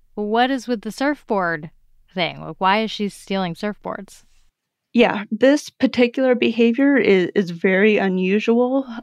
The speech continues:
Speaker 2: And also
Speaker 1: <laughs>
Speaker 2: the, the level of kind of persistence and, uh,
Speaker 1: <laughs>
Speaker 2: aggressiveness that comes along with this is really not something we've seen in, in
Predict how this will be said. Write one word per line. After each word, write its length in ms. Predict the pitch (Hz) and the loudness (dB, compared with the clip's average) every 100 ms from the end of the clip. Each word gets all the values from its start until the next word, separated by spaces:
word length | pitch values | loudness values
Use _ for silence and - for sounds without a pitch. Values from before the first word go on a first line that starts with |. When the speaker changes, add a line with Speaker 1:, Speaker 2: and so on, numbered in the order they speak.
| - | -4
Speaker 2:
And 100 | 214 | 0
also 400 | 190 190 - 226 | 2 0 0 0
Speaker 1:
<laughs> 0 | |
Speaker 2:
the, 400 | 202 220 233 170 - | 2 2 0 0 -2
the 160 | - 196 | -2 0
level 600 | 190 180 190 202 254 247 | 2 2 2 2 0 2
of 400 | 190 202 175 170 208 - | 2 4 4 0 -6 -4
kind 160 | 202 | -4
of 100 | 156 | -2
persistence 800 | - - 190 196 - 370 392 - - | -6 -4 -4 -2 2 4 2 -6 -4
and, 480 | 202 175 165 156 165 - - - - - | -2 -2 -2 -4 -6 -16 -20 -18 -16 -4
uh, 240 | - 160 - | -2 -2 -2
Speaker 1:
<laughs> 20 | |
Speaker 2:
aggressiveness 760 | 214 - 214 - 202 202 247 269 | -2 0 -4 -2 -4 -4 -6 -2
that 200 | 208 - | -2 0
comes 240 | - 185 | -2 -2
along 300 | 180 170 170 | 0 0 -2
with 140 | 185 | -4
this 240 | 220 269 269 | -2 -2 0
is 200 | 202 180 | -2 0
really 240 | 185 185 | -2 0
not 220 | 196 180 | 0 -2
something 320 | - 196 185 190 | -4 -6 -2 -2
we've 160 | 170 | -2
seen 420 | - 180 180 180 - | -2 -4 -2 -2 -2
in, 160 | 196 | -6
in 280 | - 220 190 | -4 -4 -4